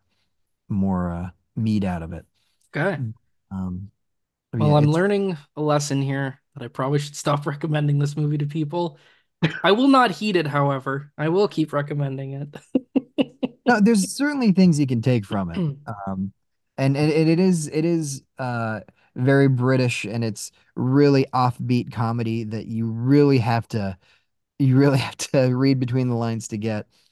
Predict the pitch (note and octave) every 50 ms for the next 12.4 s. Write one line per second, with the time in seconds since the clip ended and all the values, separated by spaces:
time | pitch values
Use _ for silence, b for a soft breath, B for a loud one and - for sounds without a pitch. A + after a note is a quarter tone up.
0 | _ _ _ _ _ _ _ _ _ B2 A#2+ A#2 A2+ A2 A2 G#2+ B2 B2+ A#2 -
1 | C3+ B2+ B2+ A#2+ A#2+ A2+ G2+ - A#2 A#2 A#2 G#2+ A#2 A#2+ A#2 - A#2 G#2 A#2 A#2
2 | A2+ - - - - - A#2 A2 G#2+ - - - G#2+ G#2+ G#2 G#2 G2+ - - A2
3 | G#2 F#2+ b b b b b - A#2+ A#2+ A#2 A#2 A2+ G#2 G2 G#2+ A2+ G#2+ G2+ F#2
4 | G#2 A2+ A2+ A2 A2 G2+ G2+ A2+ B2 B2+ - A#2 G#2 G2+ G2+ F#2+ F#2 F#2 F2+ F2+
5 | F#2+ b b b b b b _ - - D3+ - G#2 G2+ G2 F#2+ F#2+ G2+ G2+ -
6 | - - _ _ - G#2+ G2 - - G#2+ G2+ G2+ - - G#2+ G2 G#2+ G2+ G2+ G#2
7 | G#2 G2 G#2 G2+ G#2 G2+ G2 F#2+ G2+ F#2 - B B B B B B2+ D3+ F3+ F3
8 | C3 A#2 - C3 A#2+ A#2+ G#2+ - F2+ F2 E2 F#2 G2 A2 B2+ C#3+ D#3+ F3+ G#3 G3+
9 | D3+ C#3 G#2+ G#2+ A#2 B2 A#2 A#2 G#2 F#2 F2+ F2+ E2 D#2+ F#2+ C3 D3+ D#3 C#3+ C3
10 | A#2+ - C#3 B2+ C3+ C3+ B2+ B2 B2 B2 A#2+ B2 B2 A#2+ b b b b b b
11 | _ - B2 A#2+ A#2+ C3+ C#3+ D#3 E3 E3+ F#3+ G#3 A3 G#3+ G3 D#3+ C#3 B2 A#2 G2+
12 | F#2 F#2 G2 F#2 F#2 F2+ F2+ -